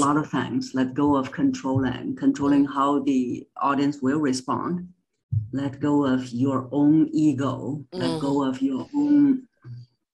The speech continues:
Speaker 1: so-called, uh, personal agenda, is to allow your story to come out, allow your authenticity to come out, and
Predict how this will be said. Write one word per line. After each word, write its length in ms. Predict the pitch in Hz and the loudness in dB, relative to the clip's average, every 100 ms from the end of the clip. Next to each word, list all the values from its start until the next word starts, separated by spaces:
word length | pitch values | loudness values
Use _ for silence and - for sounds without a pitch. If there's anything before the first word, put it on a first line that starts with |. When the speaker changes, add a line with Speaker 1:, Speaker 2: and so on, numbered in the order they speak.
| _ _ _ _ _ _ _ _ | _ _ _ _ _ _ _ _
Speaker 1:
so-called, 760 | - 156 147 - - - 277 - | -2 0 0 -2 -4 -4 -6 -4
uh, 160 | 135 123 | 0 2
personal 400 | - 143 143 139 | 2 2 4 4
agenda, 720 | 131 139 131 143 127 120 131 - _ _ _ _ _ _ _ _ | 2 2 4 6 4 0 -8 -12 _ _ _ _ _ _ _ _
is 380 | 143 135 127 - | -2 -2 -2 -6
to 680 | - 151 139 131 131 127 120 - _ _ _ _ _ - | -8 -2 2 4 4 2 -2 -10 _ _ _ _ _ -4
allow 360 | 147 147 151 165 | 2 2 4 4
your 200 | 160 139 | 4 2
story 380 | - 139 147 165 | -2 0 0 0
to 100 | - | -2
come 240 | 143 139 | 0 2
out, 220 | 123 123 - | 2 -2 -6
allow 300 | 135 135 143 | -6 -4 0
your 160 | 151 - | 0 0
authenticity 640 | 151 151 143 113 - 139 131 | -4 -2 -2 -2 -4 -4 -6
to 100 | 120 | -6
come 280 | 131 127 | 0 2
out, 200 | 123 175 - _ _ _ _ - 107 156 | 2 -4 -14 _ _ _ _ -14 -6 0
and 240 | 160 | 2